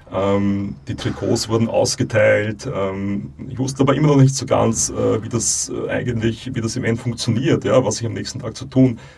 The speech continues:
habe. Da hat man mir aber ein-, einfach nur gesagt, äh, es wird dann am nächsten Tag bei der Fahrerbesprechung alles klarer werden und, äh, ich soll mir da keine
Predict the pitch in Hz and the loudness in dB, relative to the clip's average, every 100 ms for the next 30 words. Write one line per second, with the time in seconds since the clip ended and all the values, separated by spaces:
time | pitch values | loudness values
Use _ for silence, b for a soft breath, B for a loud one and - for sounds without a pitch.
0 | B 110 - 104 101 B B B - - | B -8 -4 -4 -4 B B B -2 2
1 | 139 - - - 131 131 127 117 117 110 | 2 2 -12 -4 -2 4 6 6 2 2
2 | 104 - 113 123 110 117 - 101 104 117 | -2 0 2 4 4 4 6 4 2 0
3 | 104 104 104 104 101 107 95 95 90 - | 0 0 -2 -4 0 0 0 0 0 0
4 | - - 98 98 - - 101 95 92 92 | 0 0 -2 -4 -4 -4 -4 -6 -6 -6
5 | 90 87 - 127 107 110 98 98 98 - | -6 -8 -6 -2 0 2 2 2 0 -6
6 | 90 87 95 90 90 - - - - - | -8 -8 -6 -6 -8 -10 -12 -12 -12 -10
7 | - | -8